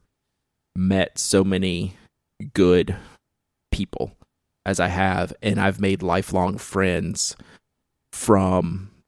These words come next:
sharing a fountain pen or a piece of paper or an ink or a pencil with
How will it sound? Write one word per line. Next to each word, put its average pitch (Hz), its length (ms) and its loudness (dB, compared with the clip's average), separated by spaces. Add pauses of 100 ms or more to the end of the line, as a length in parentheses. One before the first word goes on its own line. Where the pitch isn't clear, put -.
(640)
sharing 95 440 2
a 80 60 -4
fountain - 400 -6
pen - 340 -6 (800)
or 90 600 0
a - 60 -2
piece 98 240 0
of 92 80 -4
paper 78 500 -2
or 95 180 2
an 85 180 -4
ink - 340 -10 (400)
or 98 100 6
a 110 60 4
pencil 135 400 2 (560)
with - 300 -2